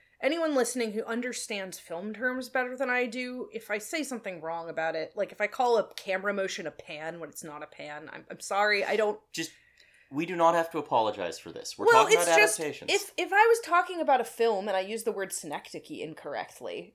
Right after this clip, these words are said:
Speaker 1: uh, you would probably correct me,
Speaker 2: You mean
Speaker 1: right?
Speaker 2: a book?
Speaker 1: Oh my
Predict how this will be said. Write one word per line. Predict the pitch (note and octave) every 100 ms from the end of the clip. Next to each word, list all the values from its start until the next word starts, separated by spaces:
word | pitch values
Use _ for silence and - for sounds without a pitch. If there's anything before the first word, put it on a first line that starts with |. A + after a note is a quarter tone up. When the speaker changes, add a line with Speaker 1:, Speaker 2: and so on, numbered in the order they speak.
| _
Speaker 1:
uh, | F#3+ D#3+ C3+ C#3 -
you | G3
would | A3 -
probably | G3 E3+ G3+
correct | E4+ D4+ - D3
me, | -
Speaker 2:
You |
mean | -
Speaker 1:
right? | G3
Speaker 2:
a | A3+
book? | A#2+ - - _ _ _ _ _ _ G#3+
Speaker 1:
Oh |
my | G#3